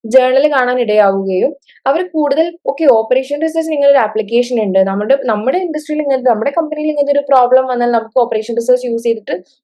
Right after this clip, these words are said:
പ്രോബ്ലം സോൾവ് ചെയ്യാൻ സാധിക്കും" എന്നൊരു റിയലൈസേഷൻ ആളുകളിലേക്ക് എത്തിക്കാൻ ഈ ജേണൽ വളരെയധികം സാധിച്ചിട്ടുണ്ട്. അപ്പോ നമ്മൾ ഇനി അടുത്തത്, ഏഹ്, എന്താണ് ഒരു കുറച്ച്, വളരെ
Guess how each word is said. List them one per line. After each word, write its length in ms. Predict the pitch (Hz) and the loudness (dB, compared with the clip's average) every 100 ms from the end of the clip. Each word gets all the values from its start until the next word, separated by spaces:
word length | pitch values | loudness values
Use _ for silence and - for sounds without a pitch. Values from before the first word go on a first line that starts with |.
| - | 0
പ്രോബ്ലം 340 | 339 330 349 | 2 2 0
സോൾവ് 300 | 339 302 262 | -2 2 2
ചെയ്യാൻ 220 | 254 254 254 | 2 -2 0
സാധിക്കും" 480 | 247 202 185 190 190 - - - | -2 -2 -4 -6 -6 -14 -10 2
എന്നൊരു 520 | 285 359 392 392 440 - 254 | 2 2 -2 -2 -4 -4 2
റിയലൈസേഷൻ 680 | 269 247 240 240 262 302 311 | 4 4 2 -2 -4 -2 2
ആളുകളിലേക്ക് 500 | 254 240 247 233 240 | 2 4 4 4 2
എത്തിക്കാൻ 380 | - 208 220 | -2 -2 -2
ഈ 120 | 233 233 | -2 -2
ജേണൽ 340 | 226 196 208 | -4 -2 0
വളരെയധികം 560 | 214 190 196 202 196 202 | 0 0 0 -4 -4 -6
സാധിച്ചിട്ടുണ്ട്. 600 | 202 185 - 175 175 156 - _ _ _ _ _ _ _ | -6 -8 -10 -10 -8 -8 -10 _ _ _ _ _ _ _
അപ്പോ 280 | 262 - 370 | -8 -2 -2
നമ്മൾ 200 | 359 320 | 0 0
ഇനി 160 | 349 349 | -2 2
അടുത്തത്, 500 | 320 269 - 285 370 494 _ - | 2 2 -2 -2 -2 -4 _ -2
ഏഹ്, 200 | 233 233 - | 0 0 0
എന്താണ് 380 | 240 269 269 262 | -2 0 0 0
ഒരു 380 | 254 - 240 240 | -2 2 4 4
കുറച്ച്, 440 | 240 262 277 - | 2 0 -2 -4
വളരെ 480 | 226 220 226 302 370 | 0 2 2 0 0